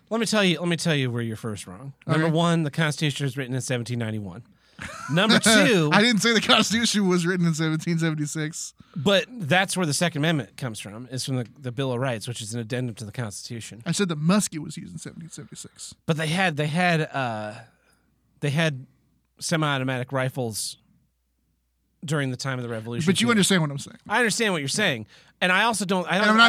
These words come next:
Speaker 2: not,
Speaker 1: I,
Speaker 2: I'm not saying it's just guns.
Speaker 1: I don't think that, uh,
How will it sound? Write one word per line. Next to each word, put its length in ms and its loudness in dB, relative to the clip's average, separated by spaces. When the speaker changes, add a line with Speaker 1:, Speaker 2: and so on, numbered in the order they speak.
Speaker 2:
not, 60 4
Speaker 1:
I, 40 6
Speaker 2:
I'm 60 4
not 180 6
saying 160 2
it's 160 0
just 280 2
guns. 460 -8
Speaker 1:
I 180 2
don't 380 0
think 340 -2
that, 340 -2
uh, 500 -2